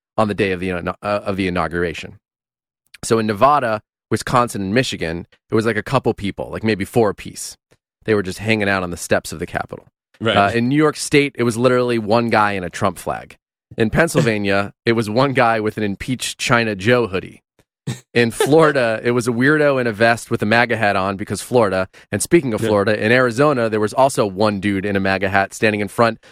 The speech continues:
Speaker 1: of the double-fenced barbed wire protection. In <laughs> Colorado and Mississippi, there was actually no one, just like in Minnesota, where there was only snow.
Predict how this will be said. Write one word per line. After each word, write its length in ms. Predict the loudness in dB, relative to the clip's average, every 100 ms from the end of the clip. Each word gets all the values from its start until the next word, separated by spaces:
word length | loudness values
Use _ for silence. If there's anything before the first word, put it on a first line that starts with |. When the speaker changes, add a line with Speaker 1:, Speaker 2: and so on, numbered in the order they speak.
| _
Speaker 1:
of 100 | -2
the 80 | -2
double-fenced 840 | 2 2 4 -2 0 0 0 -4 2
barbed 300 | 2 2 -4
wire 420 | 0 2 2 -2
protection. 580 | -4 -4 -4 -8 -14 -20 _ _ _ -6 -6 _
In 160 | 2 2
<laughs> 100 | 2
Colorado 640 | 4 4 4 4 2 0
and 120 | 0
Mississippi, 600 | -2 -4 2 2 2 -4
there 180 | 0 0
was 100 | 2
actually 340 | 2 2 0
no 220 | 2 2 0
one, 360 | -2 -10 -14 -18 _ _
just 180 | -2 2
like 160 | 2
in 100 | 2
Minnesota, 540 | 0 -2 2 4 4 0
where 160 | -2
there 280 | 2 2 2
was 200 | 0 0
only 280 | 0 0 -2
snow. 440 | -4 0 -2 -2